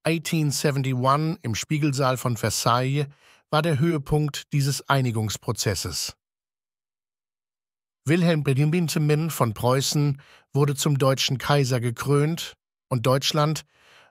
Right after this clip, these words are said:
war nun ein vereinigter Nationalstaat unter preußischer Führung. Die Rolle Preußens und Österreichs im Deutschen Bund und die daraus resultierende Rivalität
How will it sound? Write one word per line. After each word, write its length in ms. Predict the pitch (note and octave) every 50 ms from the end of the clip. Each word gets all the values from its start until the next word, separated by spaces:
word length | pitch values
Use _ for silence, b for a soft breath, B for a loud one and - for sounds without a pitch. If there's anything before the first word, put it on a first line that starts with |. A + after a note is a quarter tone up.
| b b
war 160 | D3 C#3+ C#3
nun 300 | C#3 C#3+ D3 D3+ D#3 E3+
ein 180 | - C#3+ C#3+ C3
vereinigter 680 | - D3+ C3+ - C#3 D3+ D#3+ D#3 D3+ C#3 - - C#3+
Nationalstaat 1120 | C#3 C#3 C3+ C#3 - - D3 C#3+ D3 D3 D#3+ E3 D#3 - - - D#3+ D3+ D#3 D#3+ D3+ - _ _ _ _ _ _ _ _ _ -
unter 260 | D3+ D3 C3+ D#3 C3
preußischer 580 | - - C#3+ C#3 C#3 - - C#3+ - - D3+
Führung. 640 | C#3 - - D3+ C3+ B2 G2+ F2 D#2+ D2+ C#2+ C#2 - _ _ _ _ _ _ _ _ _ _ _ _ _ _ _ _ _ _ _ _ -
Die 60 | A#2
Rolle 280 | A2 G#2 G#2+ G#2 F#2+ E2
Preußens 580 | - - A#2+ B2 C3+ C#3 C#3 - D#3 C#3+ C#3
und 240 | - A#2 G#2+ - -
Österreichs 680 | C#3 D3+ D3 - - C3 G#2+ A#2 A#2 B2 B2 A#2 -
im 160 | - A#2+ A#2 A2
Deutschen 420 | B2 A#2+ A#2+ - - B2 A2+ G#2
Bund 340 | A2+ C3 C#3 C#3+ C#3 - b b b b b b b
und 120 | - B2 C3
die 80 | B2
daraus 460 | A2+ B2+ B2 B2 B2 B2 B2+ A#2 -
resultierende 720 | C3 C3 A#2 B2+ A#2 G#2+ - - D#3 C#3+ C#3 C3+ B2 B2 A2+
Rivalität 800 | B2 B2 A2+ A2+ G#2+ G#2+ G2+ - - D3 D3+ D3 D3 C#3 -